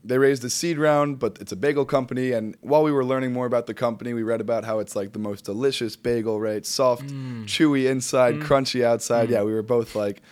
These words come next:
Speaker 1: rubbing our bellies to it.
Speaker 2: <laughs> Yeah.
Speaker 1: And they mentioned how they have, like, the perfect ratio of seeds and toppings, whatever. So, you know, pretty natural came together there as a poppy seed round
Speaker 2: Mm-hmm.
Speaker 1: and our only poppy seed round in pill history. And lastly,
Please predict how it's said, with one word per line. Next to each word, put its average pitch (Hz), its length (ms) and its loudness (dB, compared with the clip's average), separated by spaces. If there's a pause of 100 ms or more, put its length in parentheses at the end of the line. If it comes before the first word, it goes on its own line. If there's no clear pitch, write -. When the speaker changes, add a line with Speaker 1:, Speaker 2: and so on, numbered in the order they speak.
(160)
Speaker 1:
rubbing 117 260 4
our 110 100 0
bellies 110 360 0
to 117 180 2
it. 110 200 -2
Speaker 2:
<laughs> - 40 -20
Yeah. - 220 0
Speaker 1:
And 131 120 2
they 135 80 2
mentioned 139 360 -2
how 135 60 0
they 127 100 4
have, 120 180 4
like, 107 160 -2
the - 80 -6
perfect 135 420 0
ratio 117 440 -2
of 92 120 -6
seeds 143 480 -4
and 95 100 -8
toppings, 131 340 0
whatever. 123 260 -2
So, 139 380 2 (760)
you 104 120 -6
know, 87 260 -8
pretty 143 180 2
natural 113 640 -2 (140)
came 120 200 0
together 110 400 0
there 104 280 0
as 92 300 -6
a 90 180 -10
poppy 123 380 -4
seed 90 240 -8
round 87 340 -10
Speaker 2:
Mm-hmm. 107 240 -12
Speaker 1:
and 127 100 2
our 127 140 8
only 156 180 4
poppy 117 300 0
seed 113 200 -4
round 107 280 0
in 98 120 -6
pill 101 200 -4
history. 98 420 -8 (1800)
And 131 140 0
lastly, 123 680 2